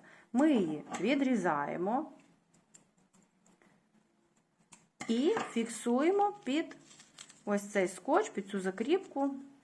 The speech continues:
де і перший. Але головне не забути, е, в яку ми вийшли цифру. А отже, ми вийшли в цифру три.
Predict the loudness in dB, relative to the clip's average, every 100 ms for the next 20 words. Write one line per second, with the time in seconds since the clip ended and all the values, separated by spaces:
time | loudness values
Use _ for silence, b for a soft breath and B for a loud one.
0 | -10 -2 2 2 0 0 4 4 2 -6
1 | -2 4 6 8 6 6 4 4 6 6
2 | 6 4 4 4 4 4 2 2 0 -6
3 | B B B 2 4 6 6 4 4 4
4 | 6 6 4 2 2 2 2 0 -2 2
5 | 2 2 -4 0 2 4 4 4 2 2
6 | 2 2 2 0 0 -2 0 0 -2 2
7 | 4 4